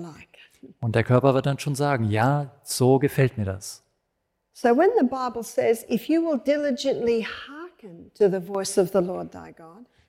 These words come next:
Speaker 2: Also wenn die Bibel uns sagt, „Wenn du eifrig hörst auf die Stimme deines Gottes“,
Speaker 1: I'd like to suggest that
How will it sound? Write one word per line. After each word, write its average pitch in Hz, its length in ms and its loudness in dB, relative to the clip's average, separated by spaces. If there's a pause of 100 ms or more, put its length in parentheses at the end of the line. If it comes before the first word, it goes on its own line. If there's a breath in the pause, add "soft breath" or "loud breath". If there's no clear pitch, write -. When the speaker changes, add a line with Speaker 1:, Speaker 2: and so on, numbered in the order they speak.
(140)
Speaker 2:
Also 127 180 4
wenn 147 100 6
die 190 100 8
Bibel 151 320 4
uns 117 260 2
sagt, 120 460 0
„Wenn 127 160 0
du 135 220 -2
eifrig 160 600 0
hörst 202 320 0
auf - 120 -6
die 127 80 -4
Stimme 127 300 0
deines 110 300 -6
Gottes“, 131 520 -4 (140)
Speaker 1:
I'd 277 160 4
like 233 220 4
to - 120 -14
suggest 220 600 0
that - 120 2